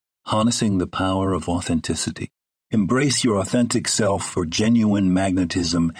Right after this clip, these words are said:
emanates from within. Embody your values, passions, and purpose, expressing your true essence without reservation. In authenticity, you create a magnetic field that resonates with others,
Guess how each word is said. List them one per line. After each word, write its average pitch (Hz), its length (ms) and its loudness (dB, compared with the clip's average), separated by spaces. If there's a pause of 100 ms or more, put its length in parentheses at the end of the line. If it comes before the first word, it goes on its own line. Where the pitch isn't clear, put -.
(220)
emanates 101 500 0
from 85 220 -2
within. 80 520 -4 (720)
Embody 120 420 2
your 123 160 4
values, 104 600 0
passions, 107 600 0
and 87 160 -2
purpose, 104 500 -4 (240)
expressing 120 600 0
your 92 140 0
true 120 340 2
essence 101 480 -2
without 90 280 -2
reservation. 87 800 -2 (600)
In 117 100 4
authenticity, 131 800 2
you 110 240 4
create 104 400 0
a 87 40 2
magnetic 90 560 0
field 104 420 0
that 90 100 0
resonates 95 640 0
with 92 140 -2
others, 95 480 -2